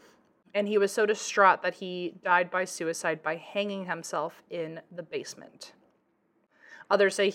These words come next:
there were different reasons why he did this. Either the wife died and he was overcome with grief or something like that, but it all ends with him hanging himself in the basement.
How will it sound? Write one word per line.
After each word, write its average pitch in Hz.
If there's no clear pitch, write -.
there 185
were 175
different 170
reasons 170
why 160
he 165
did 160
this. 165
Either 160
the 165
wife 156
died 156
and 160
he 160
was 151
overcome 156
with -
grief 226
or 180
something 165
like 156
that, 185
but 160
it 196
all 185
ends 175
with 170
him 165
hanging 160
himself 151
in 156
the -
basement. -